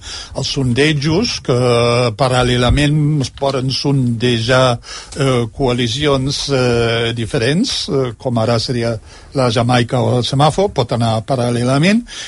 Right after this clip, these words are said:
i finalment, doncs, si s'hi arriba a un acord, llavors sí que es fa un tractat, eh,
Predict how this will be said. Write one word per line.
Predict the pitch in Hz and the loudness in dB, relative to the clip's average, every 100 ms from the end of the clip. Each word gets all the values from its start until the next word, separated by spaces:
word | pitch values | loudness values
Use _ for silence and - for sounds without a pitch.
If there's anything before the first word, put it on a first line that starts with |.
| - - | -12 -4
i | 165 | -2
finalment, | 170 131 120 120 135 | 2 2 2 2 2
doncs, | 143 143 | 0 0
si | 143 | -4
s'hi | - 131 | -4 -4
arriba | 120 117 139 165 160 143 | -2 0 2 4 4 2
a | |
un | 147 147 | 2 2
acord, | 151 185 202 | 2 0 2
llavors | 131 120 120 | 0 0 -2
sí | 143 | -4
que | 135 | -4
es | 131 | -2
fa | - 139 | 0 2
un | 135 | 2
tractat, | 117 135 - 117 120 - | 2 -2 -2 -4 -4 -2
eh, | 151 135 123 | 0 2 0